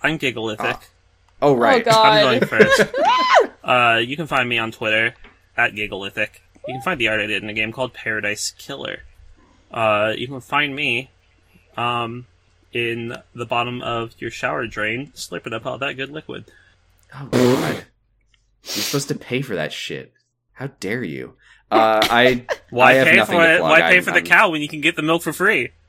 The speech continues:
Speaker 2: I have nothing to plug. Move on.
Speaker 3: I'm <laughs> Al Flight Cub. I'm on Twitter at Flight Cub. Uh, second B, uh, stands for,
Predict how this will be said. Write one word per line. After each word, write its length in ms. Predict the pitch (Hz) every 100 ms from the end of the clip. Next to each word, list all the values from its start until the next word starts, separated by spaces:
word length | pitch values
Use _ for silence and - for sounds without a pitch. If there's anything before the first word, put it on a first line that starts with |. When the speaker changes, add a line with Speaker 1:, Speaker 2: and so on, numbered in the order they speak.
| _ _ _ _ _
Speaker 2:
I 100 | 127
have 80 | 151
nothing 240 | 151 143 117
to 60 |
plug. 260 | - 85 71
Move 140 | 92
on. 180 | 73 78 - _ _ _ _ - 110 - - - - _ _ _ _ _ _ -
Speaker 3:
I'm 260 | 202 254 233 320
<laughs> 160 | _ -
Al 240 | 349 427
Flight 420 | - 381 415 587
Cub. 200 | - 427 523 494 _ _ _ - 415 554 571 _ _ _ _ _
I'm 120 | 254
on 140 | 254 247
Twitter 340 | 254 220 220 - -
at 80 | -
Flight 200 | - 165
Cub. 260 | - 160 151 131 - - - -
Uh, 180 | 147 139
second 300 | 156 156 165
B, 380 | 151 147 139 -
uh, 180 | - -
stands 240 | - 135
for, 400 | - - 120 98